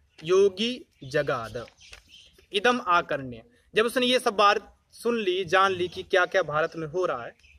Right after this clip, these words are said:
ठीक है, बोले, "स्मित्वा", थोड़ा सा मुस्कुरा के, उसने आचार्य को देखा, थोड़े से मुस्कुराए, जैसे तनिष्क भाई समझ देते हैं देख के, ठीक है,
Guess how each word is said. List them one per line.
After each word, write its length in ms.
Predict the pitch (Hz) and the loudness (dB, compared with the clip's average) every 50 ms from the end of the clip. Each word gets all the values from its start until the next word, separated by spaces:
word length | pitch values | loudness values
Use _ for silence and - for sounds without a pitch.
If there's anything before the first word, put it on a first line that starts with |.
| _ _ - | _ _ -14
ठीक 180 | - 190 185 - | -10 -8 -6 -6
है, 60 | 151 120 - _ _ - - - - - - | -8 -8 -10 _ _ -20 -20 -20 -16 -4 0
बोले, 280 | 165 190 214 220 214 | 2 4 4 2 2
"स्मित्वा", 800 | 185 - - - - 208 233 - _ _ - 196 196 151 123 - _ _ _ - | 0 -6 -10 -8 -6 -6 -6 -6 _ _ 0 2 2 2 0 -4 _ _ _ -2
थोड़ा 300 | - 226 247 269 285 269 | 2 2 4 4 4 4
सा 120 | - 262 | 2 0
मुस्कुरा 460 | 226 196 190 - - - 170 165 139 | 0 -2 -4 -6 -6 -4 -4 -4 -4
के, 220 | 120 - _ - _ _ _ _ _ _ _ _ _ _ _ - | -6 -8 _ -20 _ _ _ _ _ _ _ _ _ _ _ -16
उसने 200 | - - 185 185 | -10 -4 -2 0
आचार्य 340 | 175 165 - - 180 185 175 | 0 0 0 0 0 0 0
को 100 | 175 165 | -4 -4
देखा, 300 | 147 156 160 - 196 185 | -4 -4 -2 -2 -2 -2
थोड़े 240 | - - 156 160 | -2 -4 -6 -6
से 120 | 151 - 151 | -8 -10 -12
मुस्कुराए, 560 | 143 139 - - - 151 147 151 165 190 196 _ _ _ _ _ _ | -14 -14 -14 -12 -8 -4 -4 -2 -2 -4 -6 _ _ _ _ _ _
जैसे 160 | - 139 135 156 | -10 -8 -8 -8
तनिष्क 340 | - - 156 175 160 - | -8 -8 -8 -8 -6 -4
भाई 120 | 147 143 151 | -4 -4 -4
समझ 240 | 139 170 156 151 139 | -2 -4 -6 -6 -6
देते 240 | 117 151 156 147 165 | -8 -8 -8 -6 -6
हैं 60 | 151 | -6
देख 180 | 151 156 - - | -6 -8 -8 -8
के, 80 | - 220 - _ _ - _ _ _ _ _ _ _ - | -10 -12 -12 _ _ -20 _ _ _ _ _ _ _ -2
ठीक 280 | - 214 196 196 - | -2 -2 -2 -4 -8
है, 100 | 160 147 | -10 -14